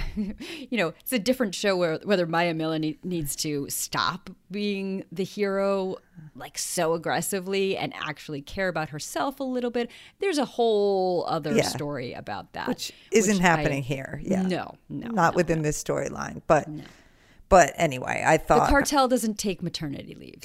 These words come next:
Speaker 1: So
Speaker 2: Yes.
Speaker 1: she's gotta, you know, double up with the, the pens or whatever, poise, whatever she's using to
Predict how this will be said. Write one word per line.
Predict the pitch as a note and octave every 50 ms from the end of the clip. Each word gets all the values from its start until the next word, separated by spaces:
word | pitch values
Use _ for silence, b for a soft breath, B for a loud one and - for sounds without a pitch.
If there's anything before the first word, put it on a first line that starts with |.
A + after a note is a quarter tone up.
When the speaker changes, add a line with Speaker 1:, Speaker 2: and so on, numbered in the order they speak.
| F3+ G3+
Speaker 1:
So | G3 F3 G3+
Speaker 2:
Yes. | G3+ F#3+ F#3 F3+ - D#3+ D3+ D3
Speaker 1:
she's | C3+ G#3 G#3 G3+ -
gotta, | - F#3+ F#3 F3+ F3+ F3 E3+ D#3 - - _ - - -
you | C#3 F3+ E3
know, | D3+ D3 C3+ C3+ - - _ _ _ - _ _ - D3+ -
double | - F3+ F3+ E3+ F#3+ F3+
up | E3+ E3+ E3 - -
with | D#3+ D3 -
the, | D#3 D#3 D#3 D#3 D3 C#3+ - - D3+
the | D3 E3 D#3+
pens | D#3+ - E3+ D#3 D3+ D3+ D3 D3 D3+ D3+ D3 - - -
or | C3+ C3 C#3 C#3 C#3 C#3 D3
whatever, | D3 D3 D3 D3+ D3 D3 C#3+ C#3+ C#3 C#3+ D3 - _
poise, | - - F3+ F3 E3 D#3+ D#3+ D3+ D3+ D#3 E3+ E3 - E3+
whatever | F3+ E3+ F3 D#3+ D3+ F3+ F#3
she's | - F#3+ F3+ E3 F3
using | F3+ F3+ D#3+ D3+ E3 D3 D3 E3+ F3+ -
to | - F#3 F3 E3 D#3+ D3